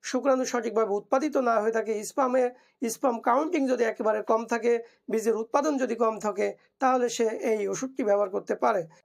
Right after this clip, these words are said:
বন্ধুরা, এরপর আমি আরও একটি কিংবদন্তি ওষুধের নাম বলে দিব। সেই ওষুধটির নাম হচ্ছে জামিয়ানা মাদার টিংচার।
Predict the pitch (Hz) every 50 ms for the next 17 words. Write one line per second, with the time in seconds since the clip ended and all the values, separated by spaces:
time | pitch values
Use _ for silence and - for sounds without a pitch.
0 | _ - 226 262 285 311 311 294 277 277 240 285 269 254 247 247 233 226 247 294
1 | 302 285 277 - 277 262 262 - 285 294 285 254 247 220 233 226 233 233 220 -
2 | 220 233 233 220 220 214 214 220 220 208 196 202 196 202 196 - 247 226 220 226
3 | 285 254 - - 269 240 226 214 214 208 208 214 214 - - 226 196 185 - _
4 | _ _ - - - 220 254 262 262 233 220 214 196 190 185 190 214 214 - -
5 | 240 214 196 - 226 196 175